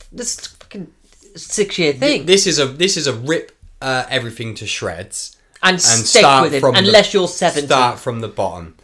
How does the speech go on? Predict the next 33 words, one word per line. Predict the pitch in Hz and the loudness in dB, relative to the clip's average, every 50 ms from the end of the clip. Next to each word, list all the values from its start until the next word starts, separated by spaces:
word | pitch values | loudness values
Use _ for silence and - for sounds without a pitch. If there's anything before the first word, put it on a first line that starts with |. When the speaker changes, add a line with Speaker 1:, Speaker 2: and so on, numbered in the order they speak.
| _ _ _ _ _ _ - 110 | _ _ _ _ _ _ -6 0
Speaker 2:
Um, | 107 110 110 110 107 107 107 107 - - _ - | 2 4 4 4 4 2 -2 -8 -12 -14 _ -6
and | 117 123 127 | -4 -2 0
this | 151 151 - 139 | 0 0 0 -2
is, | 131 151 | -4 -4
you | 143 | -2
know, | 120 101 104 | -2 -2 -2
it's | 107 104 - | -2 -2 0
like | 139 131 117 - | 0 0 0 0
when | 120 120 117 110 | -4 -4 -4 -2
Jurgen | 120 117 113 104 110 104 - | 0 0 0 -2 -4 -10 -6
Klopp | - 123 107 95 - - | -4 -4 -4 -4 -4 -10
took | - - 120 - 107 | -10 -10 -8 -6 -4
over | 98 95 92 - 98 | -4 -4 -4 -4 -6
at | 92 82 | -6 -6
Liverpool. | 107 101 90 82 - - 85 80 78 - - - - - | -6 -8 -8 -10 -14 -14 -14 -14 -14 -16 -18 -20 -20 -14
You, | 117 113 113 110 - | -10 -10 -10 -10 -10
you | 143 151 139 127 | -6 -4 -4 -4
had | 113 - 143 135 - - | -4 -4 -6 -6 -6 -8
to | - 123 | -14 -12
have | 113 113 127 120 - | -8 -6 -6 -4 -4
that | 123 120 95 - | -4 -6 -6 -6
time | - 117 104 101 95 | -8 -8 -8 -8 -8
to | - 95 | -10 -12
build. | 92 - 110 95 85 80 76 80 - _ _ _ _ _ _ _ _ _ _ _ _ _ - | -8 -6 -6 -6 -6 -10 -12 -16 -20 _ _ _ _ _ _ _ _ _ _ _ _ _ -8
Um, | 95 98 98 98 95 | -4 -4 -4 -4 -4
it | 127 135 | -8 -6
didn't. | 190 190 165 135 - - - | -4 -4 -4 -6 -8 -8 -6
Jurgen | 165 170 170 151 139 | -2 -2 -2 -2 -4
Klopp | - 139 123 - - | -8 -8 -8 -6 -6
didn't | 123 110 101 | -8 -6 -4
do | 110 101 98 | -4 -4 -4
it | 90 | -4
overnight. | 95 87 92 87 98 131 180 185 - | -6 -8 -6 -6 -6 -6 -6 -8 -10